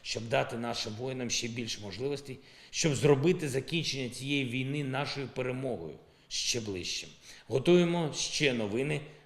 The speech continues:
для України. Слава кожному нашому воїну!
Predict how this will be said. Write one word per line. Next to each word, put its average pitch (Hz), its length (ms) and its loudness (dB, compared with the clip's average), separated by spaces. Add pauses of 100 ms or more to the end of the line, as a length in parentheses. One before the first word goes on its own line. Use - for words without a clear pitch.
для 117 240 4
України. 95 480 -2 (340)
Слава 120 460 2
кожному 156 600 0 (280)
нашому 123 600 0 (240)
воїну! 95 500 -4